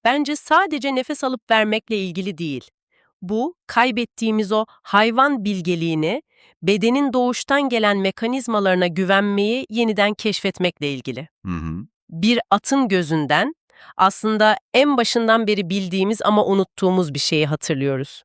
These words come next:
Speaker 2: Öyleyse bu sohbeti dinleyicimiz için üzerinde düşüneceği bir soruyla kapatalım.
Speaker 1: Lütfen.
Speaker 2: Gandur'u bu derin bilgeliği koşmaktan, çabadan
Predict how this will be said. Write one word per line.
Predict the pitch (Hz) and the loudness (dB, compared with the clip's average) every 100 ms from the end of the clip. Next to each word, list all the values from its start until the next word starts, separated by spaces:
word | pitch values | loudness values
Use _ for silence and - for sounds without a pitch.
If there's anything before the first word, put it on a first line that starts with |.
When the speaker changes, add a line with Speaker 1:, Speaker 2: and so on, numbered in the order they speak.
| - | -4
Speaker 2:
Öyleyse | 85 101 113 123 | -2 0 0 -2
bu | 143 | -2
sohbeti | - 143 - 104 143 214 - - - 76 | 0 0 0 -2 0 -2 -4 -20 -16 -2
dinleyicimiz | 101 123 135 135 185 165 | 2 4 2 2 0 0
için | 131 - 139 214 - _ _ _ | -4 -2 -2 -2 -8 _ _ _
üzerinde | 101 101 113 131 170 143 | 0 2 2 2 2 0
düşüneceği | 113 - 135 120 120 165 196 | -6 0 0 2 0 0 0
bir | |
soruyla | - 170 170 104 | 0 2 2 0
kapatalım. | 87 85 82 - 69 64 - _ | -2 -4 -6 -6 -8 -8 -16 _
Speaker 1:
Lütfen. | 208 240 - 156 190 - _ _ - _ | 0 0 0 0 0 -6 _ _ -20 _
Speaker 2:
Gandur'u | - 120 202 196 160 160 | 0 2 4 4 4 2
bu | 87 127 107 | 0 -2 2
derin | 123 170 196 | 2 2 0
bilgeliği | 110 104 104 101 117 | -2 0 2 2 2
koşmaktan, | 147 101 90 95 87 - 104 123 - - _ _ | -2 -6 -4 -4 -4 -2 -2 -2 -8 -20 _ _
çabadan | - 67 82 98 131 208 | -6 -2 0 0 0 -2